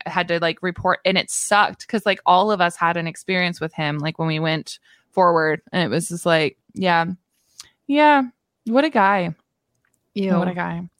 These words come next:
Speaker 1: He was one of
Speaker 2: Ew.
Speaker 1: those people that, like, lies constantly, though, you know?
Speaker 2: Mm-hmm.
Speaker 1: Um, and I kinda miss his stories 'cause he would come back.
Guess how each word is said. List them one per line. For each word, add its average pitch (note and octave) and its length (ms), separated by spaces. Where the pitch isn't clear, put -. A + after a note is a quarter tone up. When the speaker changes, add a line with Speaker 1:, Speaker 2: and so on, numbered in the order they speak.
Speaker 1:
He D4 120
was D#4+ 160
one D#4+ 100
of F4 80
Speaker 2:
Ew. F#4 60
Speaker 1:
those - 80
people B3 340
that, G3+ 260
like, F3+ 200
lies E3 320
constantly, D#3+ 600
though, F#3+ 160
you F#3+ 180
know? F#3+ 260
Speaker 2:
Mm-hmm. D#3 200
Speaker 1:
Um, F3+ 340
and F#3 340
I F#3+ 80
kinda A3 300
miss F3+ 240
his F#3 160
stories D#3+ 540
'cause F3+ 180
he G#3 100
would G3 140
come G3 220
back. F3 320